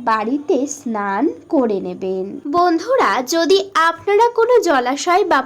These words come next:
পুকুরে যদি স্নান করেন, সেখান থেকে চাইলেও আপনারা স্নান করে আসতে পারেন।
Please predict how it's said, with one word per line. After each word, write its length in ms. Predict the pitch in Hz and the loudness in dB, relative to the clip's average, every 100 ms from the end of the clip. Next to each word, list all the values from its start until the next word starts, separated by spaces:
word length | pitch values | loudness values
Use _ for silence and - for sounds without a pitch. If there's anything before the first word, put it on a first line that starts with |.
| - | -2
পুকুরে 460 | 294 294 349 359 381 | -4 -4 -2 -2 0
যদি 260 | 370 381 | 0 -2
স্নান 380 | 403 - 226 208 226 | -4 -6 -6 -6 -6
করেন, 360 | 247 226 302 494 - - | -4 -4 -4 -6 -10 -10
সেখান 360 | 214 - 220 220 | -8 -8 -12 -10
থেকে 220 | 247 233 240 240 | -12 -10 -10 -8
চাইলেও 460 | 254 220 269 403 254 277 - - - - 277 | -6 -2 0 2 0 -4 -16 -20 -10 0 0
আপনারা 400 | 277 392 403 240 269 | 0 0 0 0 -4
স্নান 380 | - 240 208 214 220 220 | -8 -6 -4 -6 -6 -2
করে 260 | 392 349 294 - 240 226 | 0 2 0 -6 -6 -6
আসতে 340 | 220 - 202 190 | -8 -10 -10 -6
পারেন। 400 | 196 196 185 185 | -6 -6 -6 -6